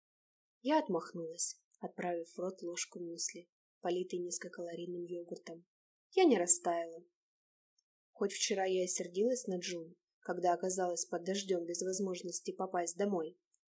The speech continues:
теперь даже радовалась, учитывая, как всё сложилось после. Но я не рассказала ей, как провела те часы, и не упомянула вмешательство Дэниела.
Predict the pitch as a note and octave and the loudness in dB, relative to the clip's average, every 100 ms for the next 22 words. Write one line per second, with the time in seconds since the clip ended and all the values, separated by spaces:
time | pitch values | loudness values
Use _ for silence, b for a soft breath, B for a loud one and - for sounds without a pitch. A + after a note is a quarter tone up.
0 | _ - A#3 D#4+ G3 G3 G3 E3+ E3+ D#3+ | _ -4 2 2 4 2 0 -2 -4 -4
1 | D#3+ E3 - - _ _ G3 - F#3+ E3+ | -6 -2 0 -2 _ _ -4 -2 -2 -4
2 | E3 E3 F3+ F3 - F3 - F#3 F#3+ F3+ | -6 -6 -10 -4 -2 -2 -2 -2 -2 0
3 | F#3 - F3 - - F#3+ _ _ _ _ | -2 0 0 0 -4 -12 _ _ _ _
4 | _ _ _ _ _ - A#3+ C4+ A3+ G3+ | _ _ _ _ _ 2 4 8 6 6
5 | - F#3+ F3+ E3+ E3+ E3+ D#3 - _ - | 2 0 -2 -2 -6 -12 -16 -20 _ -10
6 | F3+ F3 F3+ E3 E3 E3 - E3+ - - | -10 -6 -6 -4 -6 -10 -10 -6 -4 -2
7 | - B3 - _ _ - G3+ F#3+ F#3 F3+ | 0 -2 -4 _ _ 0 2 4 2 0
8 | F3 E3+ G3 G3+ F3 E3+ F3+ E3 F3 - | 0 0 0 0 -2 -4 -4 -6 -2 0
9 | F3+ E3+ E3+ D#3+ - - | 0 -2 -2 -4 -10 -20